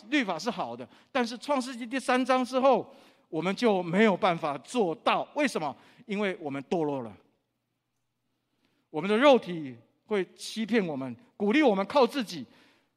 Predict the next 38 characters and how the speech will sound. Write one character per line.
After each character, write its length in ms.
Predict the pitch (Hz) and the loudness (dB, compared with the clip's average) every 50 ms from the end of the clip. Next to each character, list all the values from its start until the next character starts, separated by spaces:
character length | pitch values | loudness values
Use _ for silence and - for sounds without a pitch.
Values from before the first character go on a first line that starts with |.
| _ _ _ | _ _ _
错 320 | - - 339 320 262 233 | -2 2 6 6 6 6
估 240 | 220 240 254 247 247 | 6 4 2 2 2
律 180 | 262 277 240 202 | 2 2 2 0
法 180 | 147 165 147 | 0 -2 -4
的 80 | 147 175 | -4 -2
功 240 | 170 - 202 196 233 | -2 0 0 0 0
用， 220 | 233 208 196 220 | 0 0 -2 -2
以 80 | 196 190 | 0 0
为 100 | 202 240 | 2 4
律 180 | 311 339 320 254 | 6 6 6 6
法 180 | 220 208 196 | 4 2 2
有 160 | 190 175 170 | 2 0 0
力 240 | 185 254 311 269 240 | 2 2 2 2 2
量。 260 | 254 294 277 226 190 | 2 2 2 2 0
没 120 | 190 269 339 | -2 0 0
有 120 | 339 294 | 2 2
错， 280 | - - 339 302 240 220 | 2 2 2 2 2 0
律 200 | 247 339 330 277 | 0 -2 -2 -2
法 200 | 214 220 185 170 | -2 -4 -6 -8
是 180 | - - 269 | -8 -10 -8
有 180 | 214 185 175 - | -6 -6 -6 -8
一 80 | 247 233 | -10 -8
些 160 | - 262 240 220 | -6 -6 -4 -4
力 160 | 247 233 208 | -4 -4 -2
量， 200 | 202 220 185 147 - - - - - | -2 -2 -2 -2 -6 -12 -20 -8 -4
但 240 | 269 254 240 240 | -2 -2 -2 2
律 240 | 269 339 320 277 240 | 4 4 6 6 4
法 220 | 190 196 175 160 262 | 2 0 -2 -2 -2
不 160 | 254 277 262 | -2 -2 -2
能 160 | 214 214 208 | -2 -2 0
够 160 | 202 226 202 | 0 0 0
帮 260 | - - 214 208 226 | 0 0 -2 -2 -2
助 220 | 214 - 240 208 180 | -4 -6 -6 -4 -2
人 320 | 165 156 151 151 165 190 - - - _ - | -2 -2 -2 -2 -4 -6 -10 -14 -20 _ -12
生 360 | - - - 233 202 220 226 | -10 -2 0 0 2 2 2
命 240 | 226 233 220 190 165 - | 2 2 2 2 0 -4
改 240 | 165 143 131 135 131 | -6 -6 -6 -8 -4
变。 300 | - 247 247 214 151 | 0 2 4 4 2